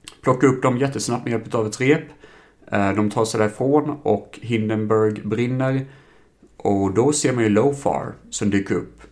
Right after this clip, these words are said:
För han är ju fort-, han var ju bara knockad. Och så ska de försöka springa efter det här planet och hoppa på det. Men han märker ju att, "Shit, någonting håller fast mig." Och så ser han ju att det är ju kvar det här jäkla repet som han hängde i.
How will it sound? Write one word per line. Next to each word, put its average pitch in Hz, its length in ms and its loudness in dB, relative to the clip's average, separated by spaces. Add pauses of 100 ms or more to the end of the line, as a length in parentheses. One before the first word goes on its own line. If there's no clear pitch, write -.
För - 160 -8
han 101 140 -2
är 107 40 0
ju 104 240 0
fort-, 101 280 -8
han 107 180 -2
var 104 80 4
ju 107 60 6
bara 104 140 4
knockad. 104 560 -2 (720)
Och 104 160 -4
så - 80 -6
ska - 140 0
de 101 80 2
försöka 107 240 0
springa 101 340 0
efter 131 260 -2
det 104 60 2
här - 60 -6
planet 95 300 -4
och 104 60 0
hoppa 101 220 -6
på 131 200 2
det. 101 200 -4 (100)
Men 101 440 0
han 104 160 0
märker 98 340 -2
ju 98 140 -2
att, - 260 -10 (120)
"Shit, - 440 -8
någonting 98 640 -2 (180)
håller 104 200 -2
fast - 340 -2
mig." - 260 -8 (440)
Och - 80 -10
så - 80 -10
ser 104 240 0
han 92 120 0
ju 95 80 -2
att 98 200 -6
det 101 80 -4
är 95 40 -2
ju 98 120 -2
kvar 127 400 2
det 139 80 2
här 104 120 2
jäkla 98 360 -2
repet 135 380 0
som 135 120 0
han 98 120 0
hängde 95 360 -2
i. 92 120 -14